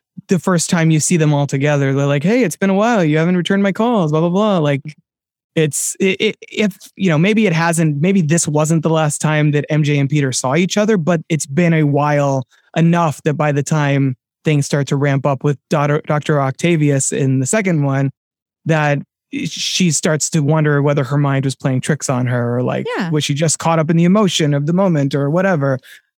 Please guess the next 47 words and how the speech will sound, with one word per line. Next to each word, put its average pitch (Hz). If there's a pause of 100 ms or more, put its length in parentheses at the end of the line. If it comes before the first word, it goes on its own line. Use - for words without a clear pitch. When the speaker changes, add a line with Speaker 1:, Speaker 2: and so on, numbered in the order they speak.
(100)
Speaker 1:
Like, 147
yeah, 135
so 165
I, 175
I 175
think 170
it 151
does 131
work. 120
I 170
only 226
had 202
one 180
other 175
final 160
note 147
before 143
we 139
move 139
into 135
the 131
No 143
Way 135
Home 143
corner, 127
as 127
I'm 135
calling 131
it, -
and 185
that 226
is 196
the 196
Danny 190
Elfman 143
score 139 (120)
is - (280)
Speaker 2:
Oh. 170 (380)
Speaker 1:
such -
a 180
banger. 139 (240)
Like, 160
every, 180
that, 165
that 214
theme 180 (720)
is, -